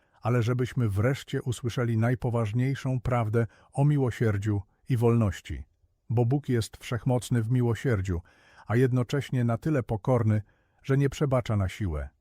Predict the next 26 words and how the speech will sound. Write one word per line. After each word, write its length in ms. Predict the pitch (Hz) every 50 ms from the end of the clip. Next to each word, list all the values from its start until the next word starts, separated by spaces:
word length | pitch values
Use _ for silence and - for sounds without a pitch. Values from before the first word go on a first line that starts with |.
| _ _ _ _ -
nie 240 | 110 110 117 120 113
wtłacza 520 | - - - 120 123 127 - - 123 110
przebaczenia 640 | - - - 120 104 113 110 - - 123 120 113 104
w 80 | - -
serce, 520 | - 139 127 117 117 - - 117 110 104 - _ _ _ _ _
które 320 | - - - 139 123 120
zatrzasnęło 640 | 107 123 117 - - - 110 - - 135 123 120 120 117
drzwi 380 | 107 104 98 107 110 120 117
od 140 | - 110 -
środka. 600 | - - 120 107 98 87 - - - 80 73 90 - _ _ _ _ _ _ _
W 180 | - - - -
Ewangelii 580 | 143 135 139 143 147 160 196 202 196 180 160 135
Jezus 380 | 139 151 143 139 143 123 -
mówi 320 | 127 127 143 135 139 131 -
o 120 | - 120
grzechu 440 | 107 110 95 139 139 131 - 151 127
przeciwko 500 | - - 127 - - 139 - - 139 123
Duchowi 340 | 127 123 - 131 120 120 107
Świętemu. 580 | - - 135 120 117 - 127 110 90 80 73 - - - - - - - - -
To 140 | - 135 131
nie 180 | 147 185 202
jest 300 | 185 147 113 - - -
egzotyczny 600 | - 120 113 120 127 110 - 151 - - 139 131
katalog 640 | 117 - 139 131 - - 151 147 131 107 95 87 98
zakazanych 600 | - 120 113 - 120 104 117 113 113 110 - -
uczynków, 560 | 131 120 - 143 127 117 - - 104 - -